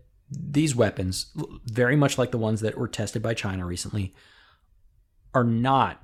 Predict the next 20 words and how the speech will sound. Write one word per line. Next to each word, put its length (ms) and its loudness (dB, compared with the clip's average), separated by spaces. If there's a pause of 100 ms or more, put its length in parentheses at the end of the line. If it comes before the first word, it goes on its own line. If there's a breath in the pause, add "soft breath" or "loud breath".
(160)
as 200 -4
dangerous 720 -4
as 200 -6
the 80 -4
media 280 0
makes 240 -6
them 100 -8
out 140 -10
to 80 -18
be. 180 -20 (720)
And 240 -2
this 220 4
was 140 4
the 100 6
mistake 360 2
I 60 4
made 240 0
last 280 -6
episode. 420 -8 (420 soft breath)
Uh, 340 0